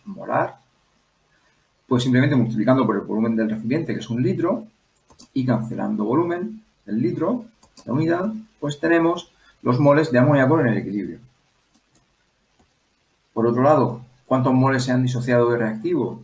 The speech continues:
Pues dada la estequiometría de la reacción, que por cada mol que se disocia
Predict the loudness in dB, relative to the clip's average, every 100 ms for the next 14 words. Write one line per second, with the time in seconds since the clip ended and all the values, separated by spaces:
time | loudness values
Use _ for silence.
0 | -10 -10 -10 -4 -2 0 0 -2 -2 0
1 | 0 2 0 0 -2 -6 -10 -6 -2 -2
2 | -2 -4 -6 -10 -14 -6 -4 0 2 0
3 | -4 -6 -6 -4 -4 -4 -8